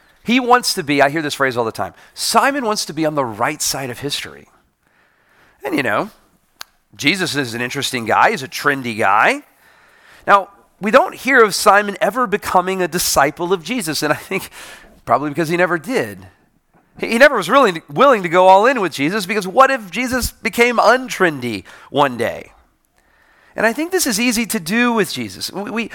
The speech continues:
we often kind of put Jesus away when he's not important and kind of pull him out when we need him, right? This is, this is very easy to do. When Jesus is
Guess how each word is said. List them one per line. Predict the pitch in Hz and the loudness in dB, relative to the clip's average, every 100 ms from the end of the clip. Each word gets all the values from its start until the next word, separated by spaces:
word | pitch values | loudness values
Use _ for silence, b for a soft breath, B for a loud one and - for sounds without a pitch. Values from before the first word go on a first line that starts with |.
| B B B | B B B
we | - | 6
often | 254 302 311 | 6 6 2
kind | 285 240 226 | -2 0 0
of | 160 | -4
put | - 226 | -6 -6
Jesus | - 220 214 214 | -4 -4 -2 -2
away | 208 185 185 190 | 0 4 6 6
when | 180 | 2
he's | 160 123 | -4 0
not | 160 175 | 4 4
important | 180 170 - 170 165 165 B B | 4 -4 -4 0 0 -2 B B
and | 151 | -2
kind | 214 226 | 0 0
of | |
pull | - - 196 | -2 0 2
him | 185 | 6
out | 170 160 156 - b b | 6 8 6 2 b b
when | 143 151 | -2 0
we | 147 | 0
need | 139 139 117 | 0 -2 -2
him, | - _ | -8 _
right? | 123 147 160 | 2 4 4
This | - 240 | 0 -4
is, | 285 | -2
this | 269 277 | -2 -2
is | 233 | 0
very | 240 240 240 | 4 6 4
easy | 185 | 0
to | 190 | -4
do. | 165 123 | -2 -2
When | 123 | -2
Jesus | 196 247 247 | -4 -4 -2
is | 214 180 | -2 -4